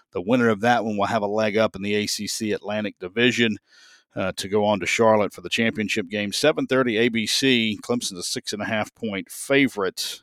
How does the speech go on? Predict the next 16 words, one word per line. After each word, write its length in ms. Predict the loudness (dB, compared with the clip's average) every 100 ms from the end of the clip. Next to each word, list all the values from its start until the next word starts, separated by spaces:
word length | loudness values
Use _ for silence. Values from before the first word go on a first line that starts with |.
| _
so 320 | _ -6 -4 -4
far 520 | 2 4 6 4 2 -12 -20 -20 _ _
in 420 | -2 0 2 0 -4 -2
that 240 | 2 2
one. 140 | 0 0
U 140 | 2
S 140 | 0
C 200 | 0 -2
and 80 | 0
Arizona 360 | 0 -2 -4 -4
State 340 | 2 4 4
out 220 | 4 2
west, 340 | 4 4 4 0
Oregon 480 | 4 4 4 0 -2
and 260 | -2 -2
Stanford 580 | 0 2 4 2 0 -2